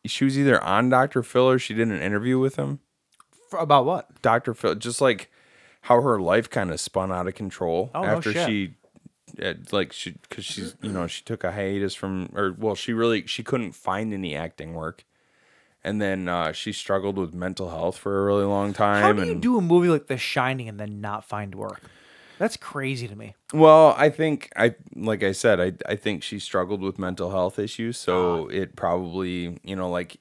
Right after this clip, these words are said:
Speaker 1: in trying to find work, it probably just made,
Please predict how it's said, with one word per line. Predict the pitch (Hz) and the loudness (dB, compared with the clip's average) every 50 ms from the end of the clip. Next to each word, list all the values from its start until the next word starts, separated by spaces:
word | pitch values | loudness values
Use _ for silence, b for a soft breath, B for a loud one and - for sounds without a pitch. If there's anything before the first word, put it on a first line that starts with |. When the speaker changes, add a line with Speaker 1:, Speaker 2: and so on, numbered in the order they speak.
| _ - | _ -6
Speaker 1:
in | 123 123 113 110 | -4 -4 -2 -4
trying | 110 - - 113 107 107 107 101 | -4 -4 -2 -2 -2 -2 -4 -8
to | |
find | 92 - - 101 101 104 101 98 | -8 -6 -6 -4 -4 -4 -4 -6
work, | 95 92 95 95 98 101 104 - - | -6 -4 -2 0 0 0 -2 -4 -8
it | 95 - - | -12 -10 -6
probably | - 90 90 90 90 85 87 98 92 | -6 -4 -4 -4 -6 -6 -8 -8 -8
just | - 87 85 - - _ _ _ - | -10 -12 -14 -16 -18 _ _ _ -12
made, | 92 95 90 92 92 92 95 90 85 - | -12 -10 -6 -6 -6 -6 -6 -8 -12 -16